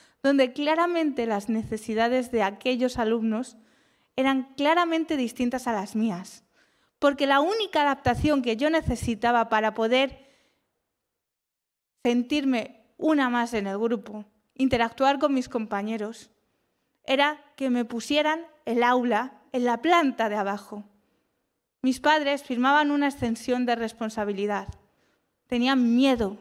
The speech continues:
de que me cayera y que me abriera la cabeza o me pasara algo. Y efectivamente, fue uno de los miedos que sí se cumplió, no está cerca del noventa por ciento. Me caí un día y me abrí la cabeza, pero no pasa nada, me levanté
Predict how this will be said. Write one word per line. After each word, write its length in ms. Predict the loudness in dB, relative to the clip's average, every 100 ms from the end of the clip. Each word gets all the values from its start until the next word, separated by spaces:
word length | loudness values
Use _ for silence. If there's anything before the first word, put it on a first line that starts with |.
| -16 -12
de 240 | -8 -6
que 120 | -6
me 120 | -6
cayera 520 | -6 -4 -4 -4 -8 -12 _ _ _ _ _ _
y 60 | -8
que 120 | -4
me 120 | -2
abriera 340 | -2 -2 -2 -2
la 80 | -2
cabeza 540 | -4 -6 -10 -14 -14 _ _ _ _ _
o 120 | 0
me 140 | 0
pasara 380 | 0 -6 -8 -8
algo. 320 | -6 -6 -10 -4
Y 100 | -2
efectivamente, 920 | -2 0 2 2 0 -4 -4 -6 -8 _ _ _ _
fue 180 | 0 4
uno 160 | 4
de 80 | 4
los 200 | 4 4
miedos 260 | 2 2 0
que 160 | 0
sí 160 | 2 2
se 160 | 4
cumplió, 500 | 2 0 0 2 2
no 140 | 4 2
está 340 | 2 2 2
cerca 420 | 4 2 2 0
del 140 | 0 0
noventa 380 | 0 0 -2 -4
por 160 | -4
ciento. 400 | -4 -4 -4 -8 -12 _ _ _ _
Me 440 | 4 6 6 0 0
caí 420 | 2 4 4 2
un 200 | 2 0
día 360 | 2 2 0 -2
y 100 | 2
me 140 | 4 6
abrí 200 | 4 4
la 140 | 2
cabeza, 480 | 0 -4 -4 -10 -2
pero 220 | -2 0
no 100 | 0
pasa 320 | 0 0 -4
nada, 240 | -4 -2 -2
me 100 | 2
levanté 640 | 4 4 2 -2 -6